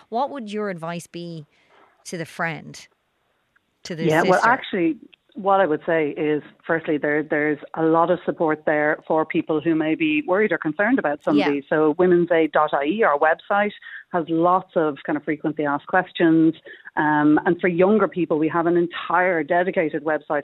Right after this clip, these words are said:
Speaker 2: which is Two Into You. It has a healthy relationships
Speaker 1: Mm-hmm.
Speaker 2: quiz. It also has a resource around how to help a friend. And that includes things like, um, also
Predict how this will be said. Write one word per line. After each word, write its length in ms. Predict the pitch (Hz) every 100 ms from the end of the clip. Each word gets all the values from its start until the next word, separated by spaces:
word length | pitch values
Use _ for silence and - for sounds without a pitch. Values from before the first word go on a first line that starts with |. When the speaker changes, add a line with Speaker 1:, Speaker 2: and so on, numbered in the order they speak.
| -
Speaker 2:
which 160 | 151
is 100 | 156 - -
Two 140 | 208
Into 280 | 180 165 -
You. 220 | 160 180
It 100 | 175
has 160 | 160 147
a 40 |
healthy 320 | 147 147 147
relationships 640 | 143 147 175 180 175 175 180
Speaker 1:
Mm-hmm. 100 | -
Speaker 2:
quiz. 220 | 170 160 156 - -
It 120 | 202
also 320 | 190 190 185 185
has 180 | 175
a 60 | 165
resource 340 | 160 160 160 175
around 160 | 156
how 180 | 151 151
to 100 | 147
help 240 | 156 156
a 40 | -
friend. 440 | - 156 151 147 - - - -
And 180 | 165 156
that 120 | 156
includes 400 | 156 156 147 143
things 220 | - 151
like, 320 | 156 151 151 -
um, 320 | 160 151 147 160
also 540 | 160 156 170 151 151